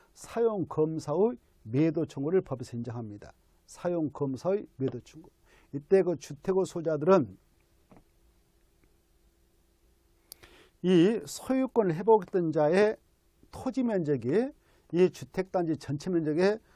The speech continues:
대비 얼마 미만일 때 매도 청구를 법에서 허용하느냐?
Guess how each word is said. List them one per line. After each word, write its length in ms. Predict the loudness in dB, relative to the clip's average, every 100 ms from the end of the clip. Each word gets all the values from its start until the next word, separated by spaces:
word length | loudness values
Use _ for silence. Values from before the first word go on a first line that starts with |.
| _
대비 260 | 0 0 0
얼마 600 | -2 2 4 4 4 2
미만일 420 | 2 2 2 2
때 260 | 0 0 -2 -12 -4
매도 320 | 0 0 0
청구를 500 | -2 -2 2 4 2
법에서 580 | -2 -4 -4 0 0 0
허용하느냐? 640 | -4 -4 -4 -2 -4